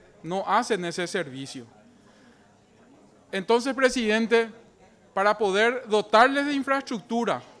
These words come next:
a estos voluntarios que trabajan sin ser pagados, son voluntarios, no tienen salario, trabajan por una vocación de servicio que tienen, trabajan por el sentido de pertenencia que tienen hacia su institución,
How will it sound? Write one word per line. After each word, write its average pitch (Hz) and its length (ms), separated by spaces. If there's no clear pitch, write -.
a 185 140
estos 226 300
voluntarios 190 920
que 180 140
trabajan 202 720
sin 247 320
ser 277 160
pagados, 190 480
son 202 160
voluntarios, 214 580
no 190 160
tienen 214 320
salario, 196 540
trabajan 185 460
por 220 160
una 226 200
vocación 220 480
de 226 120
servicio 226 580
que 202 100
tienen, 165 400
trabajan 175 640
por 202 240
el 208 140
sentido 202 360
de 214 80
pertenencia 220 640
que 196 120
tienen 208 320
hacia 214 220
su 226 100
institución, 214 760